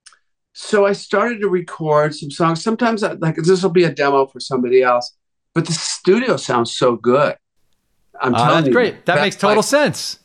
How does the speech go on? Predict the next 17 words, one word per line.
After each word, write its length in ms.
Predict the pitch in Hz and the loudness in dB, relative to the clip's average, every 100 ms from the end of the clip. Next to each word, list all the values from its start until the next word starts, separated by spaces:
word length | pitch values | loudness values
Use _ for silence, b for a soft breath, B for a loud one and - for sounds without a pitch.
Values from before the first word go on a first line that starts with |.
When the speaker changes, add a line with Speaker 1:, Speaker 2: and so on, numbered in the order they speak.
| _ _ - | _ _ 0
Speaker 2:
Yes. 240 | 185 143 | 2 2
Speaker 1:
like, 340 | 143 - 190 - - | -2 -2 -6 -6 -2
"Oh, 260 | 180 151 | 0 0
well, 160 | 139 151 | -2 -2
this 240 | 156 175 190 | 0 0 0
is, 200 | 175 160 | 0 -2
uh, 140 | 156 | -4
gonna 200 | 151 151 | -2 -2
be 100 | 147 | 0
a 40 | 156 | 2
me 140 | 202 | 2
song." 340 | 170 110 117 139 | 2 -2 -2 0
And, 200 | 131 135 | -2 -2
and, 220 | 143 139 | -2 -2
and, 340 | 139 143 135 135 _ | 0 0 0 -2 _
and 460 | 147 147 151 151 147 - | -6 -4 -4 -6 -6 -2
then 480 | 170 170 175 170 | 0 0 0 -2